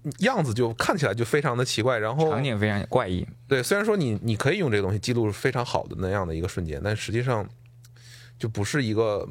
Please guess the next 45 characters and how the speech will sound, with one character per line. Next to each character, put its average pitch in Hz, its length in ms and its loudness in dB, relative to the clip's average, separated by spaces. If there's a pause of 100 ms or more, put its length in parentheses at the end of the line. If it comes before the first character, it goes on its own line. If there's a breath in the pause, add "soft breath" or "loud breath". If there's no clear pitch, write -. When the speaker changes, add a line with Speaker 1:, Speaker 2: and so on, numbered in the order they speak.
Speaker 1:
符 - 280 -6
合 95 200 0
我 107 100 0
们 87 260 -4
现 131 200 -2
在 123 120 2
普 - 160 -6
通 95 140 0
人 90 160 -2
一 87 80 -4
个 92 160 -2 (240)
认 131 180 0
知、 104 200 -2
那 107 200 -4
使 - 180 -6
用 110 100 0
习 101 140 -4
惯 113 140 0
的 101 60 -4
那 90 60 -2
么 80 100 -4
一 73 40 -6
个 76 60 -6
东 73 160 -8
西。 - 220 -12
那 104 120 0
如 101 200 -2
果 110 120 2
用 113 140 0
手 85 200 -2
机 95 160 -4
拍 85 180 -2
的 73 80 -6
话， 69 120 -2
Speaker 2:
嗯。 - 120 -16 (220 soft breath)
Speaker 1:
那 95 80 -4
这 101 120 0
是 98 140 -6
非 117 160 -2
常 85 180 -4
顺 92 200 -4
理 78 60 -4
成 76 200 -10
章 67 180 -8
的。 - 80 -12